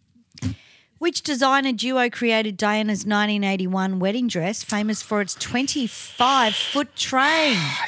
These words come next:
Speaker 2: don't know. I know it's not this, but I'll say Dolce Gabbana.
Speaker 1: No. David and Elizabeth Emmanuel.
Speaker 2: I wouldn't have got that.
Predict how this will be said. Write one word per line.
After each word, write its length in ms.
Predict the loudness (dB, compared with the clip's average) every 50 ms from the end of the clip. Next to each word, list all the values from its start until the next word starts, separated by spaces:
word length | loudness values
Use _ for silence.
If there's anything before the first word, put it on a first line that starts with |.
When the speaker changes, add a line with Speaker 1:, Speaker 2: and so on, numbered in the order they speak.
| -8 -10
Speaker 2:
don't 600 | -12 -12 -12 -14 -18 -18 -20 -20 -20 -20 -18 -12
know. 520 | -10 -8 -6 -4 -4 -4 -4 -4 -6 -6 -8 -10 -14 -18 -20 -20 -20 -20 -20 -20 -20 -20 -20 -20 -20 -20 -18 -12 -6 -2
I 40 |
know 220 | 0 0 2 2 0
it's 220 | 0 0 -2 -2
not 200 | 0 -2 -2 -2
this, 200 | -2 -4 -4 -4
but 140 | -4 -4 -2
I'll 120 | -2 -2
say 220 | -2 -2 -2 -2 -4
Dolce 400 | -4 -4 -4 -2 -2 -4 -4 -6
Gabbana. 420 | -10 -10 -10 -10 -10 -10 -10 -8 -4
Speaker 1:
No. 680 | -2 -2 0 0 0 0 -2 -2 -4 -4 -4 -6 -8 -10 _ _ _ _ _ _ _ _ _ _ _ -2
David 320 | 0 0 0 0 0 -2
and 100 | -2 -2
Elizabeth 640 | -2 -2 -2 -2 -2 -4 -4 -4 -4 -4 -6 -10 -8
Emmanuel. 720 | -6 -6 -4 -4 -4 -4 -6 -6 -6 -6 -6 -8 -10 -12 -12 -12
Speaker 2:
I 40 | -10
wouldn't 200 | -10 -10 -12 -14
have 80 | -16
got 160 | -18 -18 -18
that. 160 | -20 -20 -20